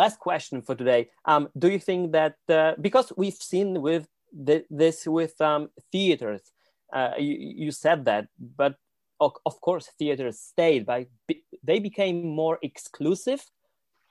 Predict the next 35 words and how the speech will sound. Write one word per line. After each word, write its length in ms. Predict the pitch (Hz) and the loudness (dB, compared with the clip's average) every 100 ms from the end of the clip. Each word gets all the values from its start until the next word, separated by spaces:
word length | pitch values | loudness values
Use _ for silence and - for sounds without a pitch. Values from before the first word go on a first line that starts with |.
| _ | _
Um, 360 | 151 151 151 147 | -2 0 0 -2
the 80 | 151 | -4
same 260 | 156 165 | -4 -4
thing 220 | 160 156 | -4 -8
happened 360 | 135 160 156 139 | -4 -4 -4 -6
to 60 | 127 | -12
vinyls. 720 | 110 139 147 185 220 269 - _ _ _ _ _ _ _ | 0 2 2 -2 -2 -2 -6 _ _ _ _ _ _ _
So 260 | - 160 - 117 | -2 -2 -4 -4
do 120 | 143 | 0
you 100 | 151 | 0
think 260 | 165 165 | 0 -2
it's 100 | 143 | -2
gonna 340 | 143 147 143 135 _ _ _ _ _ _ _ _ _ | 0 0 0 -4 _ _ _ _ _ _ _ _ _
happen 400 | - 143 156 143 | -10 -6 -4 -6
to, 260 | 156 147 139 | -4 -2 -2
to 80 | 147 | -6
the 100 | 127 | -10
cinemas, 560 | - 190 226 147 110 - | -4 -2 -2 -4 -8 -10
to 100 | 120 | -8
movie 400 | 131 196 160 117 | -4 -4 -4 -6
theaters, 640 | - 135 120 113 104 107 | -4 -2 -2 -4 -6 -6
that 200 | 123 127 | -6 -4
at 180 | 151 - | -6 -8
some 300 | - 156 165 | -6 -6 -4
point 360 | - 156 170 156 | -6 -4 -4 -4
gonna 200 | 156 143 | -4 -4
be 240 | 151 151 _ _ | -6 -8 _ _
kind 180 | - 131 | -10 -6
of 60 | 135 | -6
exclusive? 640 | - - 147 143 180 185 _ - _ _ _ - | -8 -6 -6 -4 -8 -8 _ -20 _ _ _ -4
Uh, 260 | 147 131 127 - | 2 4 2 0
t-, 180 | 139 127 - | -10 -8 -6
tickets 480 | 143 156 131 - - | -4 -4 -6 -8 -12
prices 420 | - 139 135 139 131 | -2 0 0 -4 -2
gonna 380 | 143 135 131 | -2 -2 -4